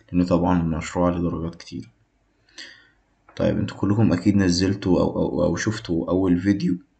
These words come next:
آه، اللي هو بيتسطب فيه اليونيتي، واكيد كلكم سطبتوه. فتعالى كده ناخد جولة كده مع بعض.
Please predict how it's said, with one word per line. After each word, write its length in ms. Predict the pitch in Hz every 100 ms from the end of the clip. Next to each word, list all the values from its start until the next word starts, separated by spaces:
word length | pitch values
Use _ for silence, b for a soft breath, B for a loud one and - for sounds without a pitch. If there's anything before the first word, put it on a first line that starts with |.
| _ _ _ _ _
آه، 280 | 98 85 85
اللي 140 | 85
هو 200 | 85 92 92
بيتسطب 480 | 85 - 90 -
فيه 200 | 90 -
اليونيتي، 480 | 90 92 95 85 117 - _
واكيد 300 | - 90 95
كلكم 460 | - 85 85 92 98
سطبتوه. 540 | - 82 - 87 104 113 - _ _ _ B B B B B B _ _
فتعالى 540 | 92 90 95 107 107 -
كده 420 | 104 101 92 90
ناخد 400 | 92 98 90 71
جولة 320 | 85 92 90
كده 220 | 90 98
مع 180 | 92 85
بعض. 400 | 85 98 110 110